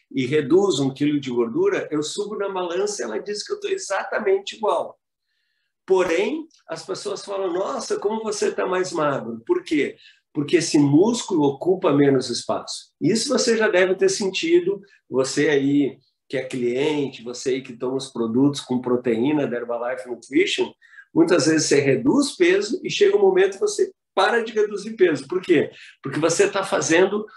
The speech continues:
o melhor negócio metabólico do mundo. Você tá trocando um quilo de gordura por um quilo de músculo. Olha que interessante. É, eu saio pra correr, vou pro ginásio,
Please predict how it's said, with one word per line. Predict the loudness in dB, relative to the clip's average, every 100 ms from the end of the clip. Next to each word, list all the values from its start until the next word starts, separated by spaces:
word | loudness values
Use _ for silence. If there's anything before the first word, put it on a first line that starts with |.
| _
o | 2 4
melhor | 4 4 2 2 0 -2
negócio | -2 -2 -2 -2 -4
metabólico | -4 -4 -4 -2 -2 -4 -6
do | -4
mundo. | -4 -4 -8
Você | -8 -8 -4
tá | -6
trocando | -4 -6 -2 0 0
um | -4
quilo | 2 2 2
de | -2 0
gordura | 0 0 -2 0 -4 -6 _ _ _ _
por | 0
um | 0
quilo | 0 -4 -4
de | -2
músculo. | 0 0 -2 -12 -20 _ _ _ _ _ _ _ _ -4
Olha | 0 0
que | -2
interessante. | -6 -4 -6 -8 -14 -4 -2 -2 -6 _ _ -20 _ -10
É, | -2 0 -2 -4
eu | -2 -2 -4 _ -18
saio | -12 -4 0 0
pra | -2 -6
correr, | -6 -2 -2 -2 -6
vou | -8 -6
pro | -6
ginásio, | -4 -2 -2 -2 -4 -6